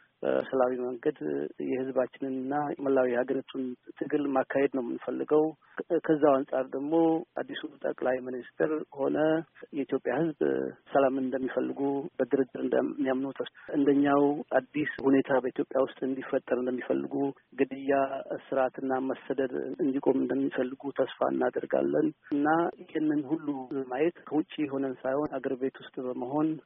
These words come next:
ትግላችንን ከዛ ለማካሄድ እንፈልጋለን። ከዚሁም ጋር ተያይዞ ማንኛውንም የሚፈለግብንን አስተዋጽኦ ባለውን ተሞክሮ መሰረት ለማበርከት ከምንጊዜውም በላይ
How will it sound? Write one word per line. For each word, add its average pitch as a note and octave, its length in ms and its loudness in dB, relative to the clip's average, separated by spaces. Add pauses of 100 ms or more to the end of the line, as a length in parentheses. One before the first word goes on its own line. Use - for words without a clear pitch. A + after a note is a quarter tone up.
ትግላችንን C#3 580 2 (360)
ከዛ C3 280 -4
ለማካሄድ B2+ 460 0
እንፈልጋለን። D3 720 -2 (200)
ከዚሁም C3 400 -4
ጋር B2 200 -2 (100)
ተያይዞ B2+ 320 -2 (800)
ማንኛውንም C#3+ 720 2
የሚፈለግብንን C3 1000 -2
አስተዋጽኦ B2+ 480 0 (320)
ባለውን B2+ 320 2
ተሞክሮ B2 380 -4
መሰረት C3+ 380 0 (200)
ለማበርከት A#2+ 580 0 (180)
ከምንጊዜውም B2 840 -2
በላይ B2 280 2